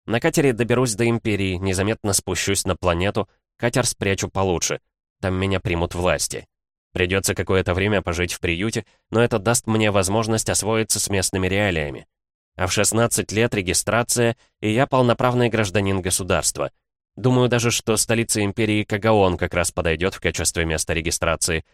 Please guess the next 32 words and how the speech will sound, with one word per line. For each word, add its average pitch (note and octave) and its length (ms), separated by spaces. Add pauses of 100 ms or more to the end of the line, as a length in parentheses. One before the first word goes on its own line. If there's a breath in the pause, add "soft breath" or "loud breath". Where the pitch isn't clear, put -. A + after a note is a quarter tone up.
(260)
У F2+ 60
меня A2 220
были A2+ 160
куплены A#2 420
свежие G#2+ 400
навигационные G2+ 680
карты, A2 300
причём E2+ 480
полные, G2+ 560
всех F2+ 300
государств, E2+ 640 (300 soft breath)
и G#2 60
я C3 120
примерно B2+ 460
высчитал F2 460
время F2 280
полёта. E2+ 500 (480)
До E2 160
границ B2 380
Империи C3+ 420
лететь A#2 380
где-то G2 340
месяц. F#2+ 520 (580)
Мой B2 160
катерок D3 380
вышел C3+ 260
на B2 180
орбиту, A#2+ 460
уходя A2 380
к F#2+ 100
границам G2+ 560
системы, A#2+ 540